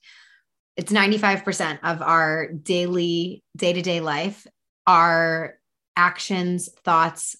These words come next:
beliefs that are rooted in our subconscious. And our subconscious is formed between birth and eight years old. So when we're very young, we are taking in everything around us, and we are forming beliefs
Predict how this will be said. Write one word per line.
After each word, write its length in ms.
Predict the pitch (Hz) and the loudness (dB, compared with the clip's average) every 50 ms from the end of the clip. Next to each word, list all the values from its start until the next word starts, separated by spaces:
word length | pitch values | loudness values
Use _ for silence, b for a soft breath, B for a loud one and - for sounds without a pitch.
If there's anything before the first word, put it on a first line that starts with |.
| - | -12
beliefs 600 | 156 - 170 170 175 170 170 170 175 - - - | -6 -4 -4 -2 -2 -4 -4 -6 -8 -8 -10 -6
that 120 | - 175 165 | -4 -2 -2
are 140 | 160 160 160 | -2 -2 -2
rooted 320 | 170 185 185 185 190 - | -4 -4 -4 -2 -4 -4
in 60 | 165 | -4
our 100 | 165 160 | -6 -8
subconscious. 720 | 156 - 156 - - - - - - - - - - - b b b b b b b b b b b b _ | -8 -8 -10 -10 -12 -14 -14 -14 -16 -18 -16 -14 -16 -16 b b b b b b b b b b b b _
And 100 | - 190 | -2 0
our 120 | 190 180 180 | 0 0 0
subconscious 760 | - 277 269 269 - 226 196 180 - 180 170 175 175 - - - | 0 0 0 2 4 4 4 4 0 -2 -4 -4 -4 -6 -6 -2
is 300 | 175 170 170 165 151 - | 0 0 0 0 -4 -8
formed 640 | - - - - 214 180 147 151 180 247 262 254 - - - _ _ - 180 | -12 -10 -4 -2 -2 -2 0 -2 -2 -2 -2 -2 -4 -12 -16 _ _ -10 -6
between 360 | 180 208 202 220 202 196 190 | -4 -2 0 2 2 2 2
birth 240 | 185 175 185 190 - | 2 0 0 -2 -4
and 120 | 196 190 | -4 -4
eight 140 | 180 170 - | -4 -4 -6
years 240 | 165 156 151 151 - | -6 -8 -8 -8 -10
old. 220 | - - - _ _ | -14 -16 -16 _ _
So 280 | - - - 208 185 180 | -8 -2 0 2 2 2
when 240 | 175 180 180 180 180 | 2 0 0 0 0
we're 320 | 175 165 165 165 165 - _ | -2 -2 -2 -4 -6 -8 _
very 300 | - 180 170 180 190 226 | -6 -4 -2 -2 0 0
young, 500 | 233 208 151 139 143 165 214 247 247 - - _ b b b b b b b b b b | 2 0 0 0 -2 -4 -4 -4 -6 -8 -16 _ b b b b b b b b b b
we 240 | 185 196 208 214 214 | 0 2 2 2 2
are 140 | - 190 | 2 0
taking 400 | 190 - - 196 196 208 196 185 | -2 -2 -6 -6 -4 -4 -4 -4
in 180 | 170 160 160 147 - - | -4 -6 -8 -10 -8 -4
everything 600 | 196 190 196 190 190 226 233 214 - 208 190 185 | -2 -2 -2 -2 -4 -4 -6 -4 -4 -4 -4 -4
around 420 | 180 170 165 151 143 139 147 160 | -4 -4 -4 -4 -6 -6 -8 -6
us, 420 | 170 175 254 302 302 - - - - b b b b b b b - - | -4 -4 -4 -4 -4 -6 -10 -12 -14 b b b b b b b -4 0
and 240 | 202 202 202 196 | 0 2 2 2
we 160 | 190 214 208 196 | 2 2 0 2
are 260 | - 175 180 180 175 | 2 0 0 0 -2
forming 760 | 175 - - - - 208 202 202 190 190 175 175 175 175 170 | -6 -10 -12 -4 0 2 2 2 2 0 -2 -2 -4 -4 -4
beliefs 760 | 170 175 160 151 156 156 196 247 277 - - - - - - | -4 -4 -4 -4 -6 -4 -4 -4 -4 -6 -8 -8 -8 -10 -12